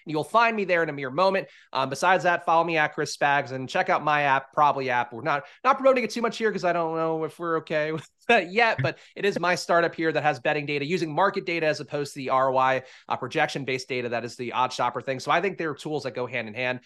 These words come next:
uh, but that'd be my big push. Check it out, Probably, and I'm doing content for it. But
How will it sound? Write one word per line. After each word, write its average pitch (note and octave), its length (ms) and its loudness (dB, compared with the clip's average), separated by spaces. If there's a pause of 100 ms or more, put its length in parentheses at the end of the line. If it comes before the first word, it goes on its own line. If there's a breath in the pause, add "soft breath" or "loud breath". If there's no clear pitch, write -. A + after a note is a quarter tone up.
(240 loud breath)
uh, A2+ 100 -4
but B2 80 -4
that'd E3 140 4
be D#3+ 80 -2
my C#3+ 180 0
big B2 220 -6
push. A#2+ 260 -6
Check B2+ 200 -6
it - 20 -2
out, A#2 180 -2
Probably, A2 340 -4
and G#2 80 -8
I'm G#2 100 -10
doing A2 180 -10
content G2+ 460 -10
for F#2+ 160 -10
it. F#2 80 -16
But F#2 140 -12